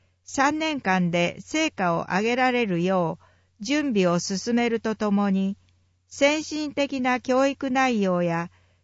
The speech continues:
産業界との連携で得たノウハウを他の高校にも広く展開していきます。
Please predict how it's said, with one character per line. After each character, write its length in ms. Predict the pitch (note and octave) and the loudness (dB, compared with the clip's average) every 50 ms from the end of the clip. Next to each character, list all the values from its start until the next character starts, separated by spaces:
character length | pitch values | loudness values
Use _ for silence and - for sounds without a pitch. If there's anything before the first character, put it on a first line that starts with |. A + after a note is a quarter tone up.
| _ _ | _ _
産 360 | - - - C#4 C#4+ D4+ D4 | -10 -2 0 2 2 2 0
業 240 | C#4+ D#4 D#4 D4 C4 | 0 2 2 2 2
界 300 | - - G3 F#3+ F#3+ F3+ | 2 0 0 0 0 0
と 140 | - A#3+ B3 | 0 0 0
の 160 | A3 G#3 F#3 | 2 2 2
連 260 | F3 F#3 G3+ A3+ A#3 A3+ | 2 0 0 0 -2 -2
携 220 | - B3 A#3+ A#3+ A3 | 0 2 2 2 2
で 280 | A3+ A3 A3 A3 A3 | 2 2 2 0 0
得 60 | G#3+ | 0
た 220 | - F#3+ E3+ E3 E3 | 0 0 0 0 2
ノ 280 | F#3+ A3+ C4 C4+ C4+ | 2 2 2 2 2
ウ 20 | C4 | 0
ハ 220 | A#3 G3 F3+ F3+ | 0 0 0 0
ウ 60 | F3 | 0
を 280 | E3+ E3 D#3+ D#3 D#3+ E3 - _ _ _ _ _ _ _ _ _ _ - | 0 0 -2 -2 -4 -6 -10 _ _ _ _ _ _ _ _ _ _ -2
他 140 | C#4+ D4 | 0 2
の 180 | C#4+ C4 A3+ G3+ | 2 2 0 0
高 280 | - - G#3 A3+ A#3+ A#3+ | 0 0 0 2 0 0
校 240 | - B3+ B3 B3 | 0 0 2 2
に 160 | A#3 A3 A3+ A3 | 2 2 2 2
も 260 | G3 F3+ F3 E3+ - _ _ _ _ _ | 2 0 0 -4 -6 _ _ _ _ _
広 320 | _ - D4 D4 D4+ C#4+ - | _ -4 0 2 2 2 0
く 100 | F#3+ F3+ | -2 -4
展 280 | - G3 G3+ G#3+ G#3+ | -2 0 0 0 0
開 260 | - A3+ G#3+ G#3 G#3+ G3+ | 0 0 0 2 0 0
し 140 | - - | -4 -4
て 140 | - G3+ G3 | -2 0 0
い 100 | G3 F#3 | 0 -2
き 180 | - - G3 F3+ | -2 -4 -2 -2
ま 180 | F3 E3+ F3+ | 0 0 -2
す。 320 | F3 - - - - - | -4 -6 -10 -20 -20 -20